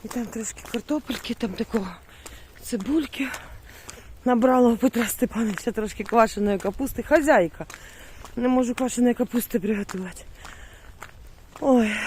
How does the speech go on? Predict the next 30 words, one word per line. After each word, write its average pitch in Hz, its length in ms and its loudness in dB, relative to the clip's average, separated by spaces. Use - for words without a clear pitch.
а 214 140 2
Даша 240 300 2
каже: 233 260 2
«Ой, 247 200 6
так 240 160 -2
хочеться 226 440 0
з - 60 -2
кому 226 340 4
збити». 175 300 -2
Я 226 80 -4
кажу: 254 240 -2
«Ну, 269 160 4
хорошо. 285 500 -4
Бо 262 120 4
якщо 269 280 2
заквасить 247 480 0
вдома, 277 260 8
то 262 140 0
це - 140 -6
ж - 160 -8
дня 247 200 4
три-чотири 254 760 2
треба 226 240 0
чекати». - 480 -6
А 233 100 -6
так, 285 180 -2
виходить, 214 560 -6
я 202 160 -6
трошки - 340 -10
взяла. 240 320 -6